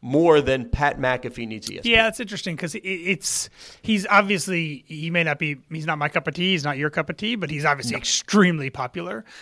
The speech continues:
Speaker 2: And, and finding a Pat McAfee style replacement, I think, is probably, maybe even impossible, but is,
Speaker 1: Yeah,
Speaker 2: is
Speaker 1: very
Speaker 2: very, very, very difficult. He, he clearly has his finger on that intersection of sports fandom
Speaker 1: Although, let
Speaker 2: in a
Speaker 1: me ask
Speaker 2: very
Speaker 1: you
Speaker 2: effective
Speaker 1: this.
Speaker 2: way.
Speaker 1: Let me ask you this,
Speaker 2: Yeah.
Speaker 1: if I may.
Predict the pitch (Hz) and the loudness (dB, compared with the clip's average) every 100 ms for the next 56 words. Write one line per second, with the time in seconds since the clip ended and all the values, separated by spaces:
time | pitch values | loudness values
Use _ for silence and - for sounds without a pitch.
0 | - - 180 180 185 180 175 160 - 196 | -20 0 0 4 4 4 4 -6 -14 -6
1 | - 208 208 190 170 175 165 160 156 147 | 4 6 6 2 2 2 2 2 -2 -4
2 | 139 165 147 147 139 131 175 196 127 120 | -4 -2 -2 -2 -6 -2 0 0 -4 -12
3 | 135 139 135 190 147 127 117 - 156 185 | -10 -12 -2 0 0 -4 -12 -4 4 6
4 | 156 120 113 - 135 - 117 - - 127 | 6 2 -10 -8 -6 -6 -8 -14 -10 -8
5 | 127 123 120 - - 160 165 151 156 214 | -8 -10 -12 -8 -2 2 4 4 6 8
6 | 208 160 143 151 139 135 127 - - - | 8 6 2 0 0 -2 -6 -12 -20 -4
7 | 165 185 156 151 147 131 110 110 147 147 | 4 6 4 2 -2 -2 -10 -14 -10 -8
8 | 170 - 190 185 175 147 147 139 151 131 | -8 -2 2 2 2 0 -2 -4 -6 -8
9 | - 151 151 143 135 - 135 135 135 135 | -4 -4 -4 -6 -6 -8 -8 -6 -6 -8
10 | 127 - - - - 147 147 143 151 127 | -12 -16 -20 -18 -4 0 0 -2 -6 -4
11 | 160 - 156 131 - - 135 - 349 311 | -4 -4 -8 -10 -12 -10 -10 -2 0 2
12 | - 285 214 240 294 302 - - 240 - | 4 8 8 8 4 6 6 6 2 2
13 | - 131 131 135 202 262 254 240 247 190 | 0 -2 -4 0 0 2 0 0 2 4
14 | 160 156 - 110 107 - | 4 2 0 0 -2 -8